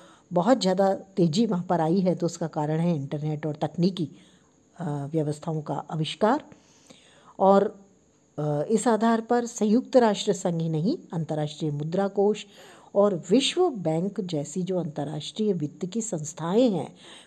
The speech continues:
वो एक तरह से संयुक्त राज्य अमेरिका के प्रभाव में हैं, क्योंकि वही सबसे ज़्यादा फंडिंग उनको करता है। और सातवां जो इसमें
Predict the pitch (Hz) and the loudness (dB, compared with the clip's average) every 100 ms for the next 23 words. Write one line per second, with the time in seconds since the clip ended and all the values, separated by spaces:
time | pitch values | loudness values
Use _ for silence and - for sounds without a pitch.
0 | 277 330 330 311 294 294 311 330 - - | 4 4 4 0 2 2 2 -2 -4 -14
1 | - 214 262 320 - 175 151 156 175 - | 0 2 2 0 -4 -2 -4 -2 -4 -4
2 | 151 139 143 151 196 202 165 156 - 165 | -4 -4 -4 -4 -6 -4 -2 -2 0 -2
3 | 135 139 - 135 143 131 170 165 190 165 | -2 -6 -8 -12 -16 -14 -8 -4 -2 0
4 | 156 262 262 165 - 151 - - - _ | 2 0 0 -6 -6 -6 -6 -12 -14 _
5 | - _ - 220 180 175 151 147 - 208 | -20 _ 0 2 6 4 2 -6 -2 -2
6 | - _ _ - 190 - - - _ _ | -4 _ _ -12 -12 -12 -18 -20 _ _
7 | _ _ _ _ _ _ _ _ - - | _ _ _ _ _ _ _ _ -16 0
8 | 190 175 180 - - 175 226 269 240 160 | 4 4 2 -6 -4 -2 0 0 0 -2
9 | - - - - 175 147 - | -6 -16 -12 -10 -6 -8 -10